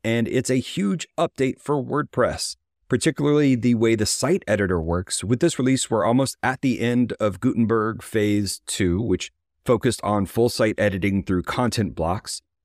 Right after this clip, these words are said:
So that means that soon WordPress will begin working on Gutenberg Phase three, which is multi-author collaboration.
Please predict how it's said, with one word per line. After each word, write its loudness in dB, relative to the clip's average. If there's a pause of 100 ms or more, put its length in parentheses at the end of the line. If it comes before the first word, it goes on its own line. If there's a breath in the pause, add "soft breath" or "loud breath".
(120)
So -4
that 4
means 2
that 0
soon 2
WordPress 0
will 2
begin 0
working 0
on -2
Gutenberg -4
Phase 0
three, 2
which 0
is -2
multi-author 0
collaboration. 0